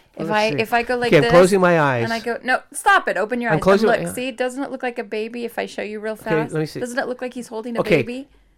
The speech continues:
Speaker 2: All right, let me see. Give it to me.
Speaker 1: Okay.
Speaker 2: This, this looks
Speaker 1: Yes.
Speaker 2: like it could be its mouth, and
Speaker 1: Yes.
Speaker 2: those are its eyes.
Speaker 1: Right.
Speaker 2: Yes, I could see.
Speaker 1: Okay.
Speaker 2: When you showed me, I could see it,
Speaker 1: Thank
Speaker 2: but
Speaker 1: you.
Speaker 2: it looked like a deformed baby.
Speaker 1: So what? It's still
Speaker 2: It's
Speaker 1: a baby.
Speaker 2: okay,
Speaker 1: Not
Speaker 2: it's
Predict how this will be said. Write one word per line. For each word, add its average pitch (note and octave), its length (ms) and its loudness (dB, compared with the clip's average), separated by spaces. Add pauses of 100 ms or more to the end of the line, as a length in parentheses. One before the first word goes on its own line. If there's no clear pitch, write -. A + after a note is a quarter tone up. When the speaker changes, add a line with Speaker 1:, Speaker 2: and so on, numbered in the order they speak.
(140)
Speaker 2:
All D3+ 140 0
right, D#3 220 0 (140)
let C#3 100 -2
me E3+ 60 -2
see. D#3+ 320 -4
Give C#3 120 -8
it - 100 -12
to D#3+ 80 -8
me. D3+ 180 -2
Speaker 1:
Okay. - 200 -12 (500)
Speaker 2:
This, F3 440 2 (760)
this D#3 280 -2
looks F#3+ 120 0
Speaker 1:
Yes. F#3 100 2
Speaker 2:
like E3+ 160 2 (100)
it D3 120 -8
could C#3+ 140 -6
be E3 120 -2
its E3 180 -6
mouth, F3+ 440 4
and - 100 -14
Speaker 1:
Yes. D#4 280 6
Speaker 2:
those E3 200 4
are F3 100 4
its F3 140 -4
eyes. B2 360 -2
Speaker 1:
Right. C4 360 2
Speaker 2:
Yes, C#3+ 240 -2 (100)
I D#3 100 4
could D#3 200 0
see. F3 260 2
Speaker 1:
Okay. D4 400 2
Speaker 2:
When F3 100 8
you F3 100 6
showed F#3 260 6
me, D#3+ 120 4
I D3 60 4
could D3 160 -2
see F#3+ 300 0
it, C3+ 120 4
Speaker 1:
Thank C#3+ 240 2
Speaker 2:
but - 80 -8
Speaker 1:
you. E3 140 -2
Speaker 2:
it F3+ 140 0
looked E3+ 180 6
like - 160 -4 (460)
a D#3+ 80 2
deformed D#3+ 540 2
baby. G#2+ 340 -2
Speaker 1:
So A4 240 4
what? A#4 300 4
It's - 140 2
still G#4+ 220 2
Speaker 2:
It's G#4 100 2
Speaker 1:
a - 20 0
baby. E4 360 2
Speaker 2:
okay, F3 220 4
Speaker 1:
Not D#4+ 180 8 (200)
Speaker 2:
it's - 40 -8